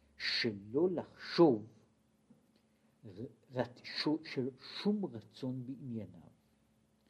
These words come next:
רק יבטל רצונו מפני רצון שמיים, שלא יהיה לו רק רצון אחד לעבודת הבורא". זאת אומרת,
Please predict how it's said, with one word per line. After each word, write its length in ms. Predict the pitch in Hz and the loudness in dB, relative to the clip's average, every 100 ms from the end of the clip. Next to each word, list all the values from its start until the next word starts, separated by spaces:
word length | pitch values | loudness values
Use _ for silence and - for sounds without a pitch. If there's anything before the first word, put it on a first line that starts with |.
| _ _ _ _ _ | _ _ _ _ _
רק 280 | 101 - - | -20 -20 -16
יבטל 680 | 110 - 95 _ - 175 208 | -14 -14 -20 _ -2 0 0
רצונו 760 | 185 170 - 151 139 143 175 | -2 -6 -10 -12 -10 -10 -8
מפני 540 | 127 110 - - 120 135 | -8 -10 -14 -12 -2 -2
רצון 440 | 131 - - 107 107 | -4 -16 -16 -16 -12
שמיים, 640 | - 98 92 71 78 - _ _ _ _ _ _ _ _ _ _ - _ _ - | -10 -10 -12 -20 -20 -20 _ _ _ _ _ _ _ _ _ _ -20 _ _ -4
שלא 440 | - 107 101 107 | -4 -4 -8 -14
יהיה 360 | 110 107 139 214 | -14 -4 0 2
לו 280 | 196 110 | 2 -2
רק 320 | 131 170 - 127 | -2 -6 -8 -14
רצון 560 | 123 - - 185 196 | -14 -16 -14 -10 -10
אחד 480 | 160 - - 190 160 | -12 -16 -14 -12 -6
לעבודת 600 | 127 123 123 110 127 - | -6 -6 -10 -10 -12 -12
הבורא". 360 | 127 117 107 101 _ _ _ _ _ _ _ _ _ _ _ _ _ | -16 -14 -14 -18 _ _ _ _ _ _ _ _ _ _ _ _ _
זאת 80 | - | -16
אומרת, 220 | 143 131 | -8 -8